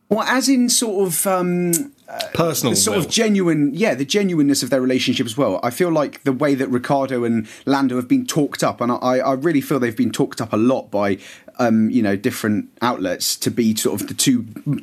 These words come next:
Speaker 1: most hilarious drivers ever. This is gonna be just memes everywhere.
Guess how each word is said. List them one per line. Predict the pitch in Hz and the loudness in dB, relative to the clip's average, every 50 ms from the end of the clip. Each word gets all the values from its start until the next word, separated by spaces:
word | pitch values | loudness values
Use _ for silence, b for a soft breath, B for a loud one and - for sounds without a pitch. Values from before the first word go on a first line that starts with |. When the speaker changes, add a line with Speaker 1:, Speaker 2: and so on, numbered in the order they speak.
| - - | 0 2
Speaker 1:
most | 143 147 156 175 156 143 - | 2 2 2 2 0 0 0
hilarious | 151 139 135 120 120 120 - | 0 0 2 0 0 -2 -2
drivers | - 135 127 123 127 123 131 | 0 0 0 0 0 0 0
ever. | 117 107 107 104 98 101 | -2 0 0 0 0 0
This | 117 123 - | 0 -2 -2
is | 131 120 | -2 -2
gonna | - 127 117 107 | 0 0 0 2
be | 123 113 | 0 0
just | 117 117 110 131 | 0 0 0 2
memes | 127 135 131 120 113 113 107 113 | 2 4 4 2 2 0 0 0
everywhere. | 117 110 120 98 92 85 82 82 85 | -2 -2 -2 -2 -2 -2 -4 -6 -6